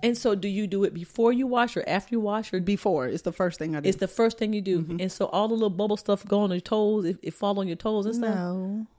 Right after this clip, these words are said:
Speaker 1: No. So where does it go in the shower?
Speaker 2: The drain.
Speaker 1: No, but they don't. The water
Speaker 2: I s-,
Speaker 1: every
Speaker 2: I put it toward the drain. I don't spit it on my body.
Speaker 1: I didn't say your body. I'm talking about on your
Speaker 2: No,
Speaker 1: toes.
Speaker 2: it goes. I make sure it's, like, headed out. <laughs>
Speaker 1: Interesting.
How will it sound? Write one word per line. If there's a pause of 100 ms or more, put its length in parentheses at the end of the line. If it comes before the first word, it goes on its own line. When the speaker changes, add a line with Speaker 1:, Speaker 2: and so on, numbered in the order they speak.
Speaker 1:
No. (420)
So
where
does
it
go
in
the
shower?
Speaker 2:
The
drain.
Speaker 1:
No,
but
they
don't.
The
water
Speaker 2:
I
s-,
Speaker 1:
every (160)
Speaker 2:
I
put
it
toward
the
drain.
I
don't
spit
it
on
my
body. (300)
Speaker 1:
I
didn't
say
your
body.
I'm
talking
about
on
your (100)
Speaker 2:
No,
Speaker 1:
toes.
Speaker 2:
it
goes. (160)
I
make
sure
it's,
like, (400)
headed
out. (160)
<laughs>
Speaker 1:
Interesting.